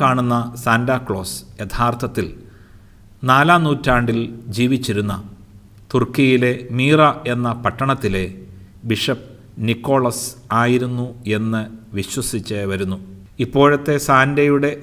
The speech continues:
രൂപത്തിന് ആവിഷ്കാരം നൽകിയത് സ്വീഡിഷ് ആർട്ടിസ്റ്റ് ആയ ജെന്നി നൈസ്ട്രം ആണ്.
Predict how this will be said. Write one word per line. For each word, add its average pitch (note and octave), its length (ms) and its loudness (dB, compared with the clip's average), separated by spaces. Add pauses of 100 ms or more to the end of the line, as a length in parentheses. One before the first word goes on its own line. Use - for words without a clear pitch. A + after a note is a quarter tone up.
(100)
രൂപത്തിന് D3 540 4 (800)
ആവിഷ്കാരം D3+ 840 4 (120)
നൽകിയത് B2 460 2 (880)
സ്വീഡിഷ് F#3 520 2 (120)
ആർട്ടിസ്റ്റ് C3+ 580 -4 (220)
ആയ A2+ 240 0 (760)
ജെന്നി D#3+ 420 4 (440)
നൈസ്ട്രം B2 500 -4 (260)
ആണ്. F#2 140 -6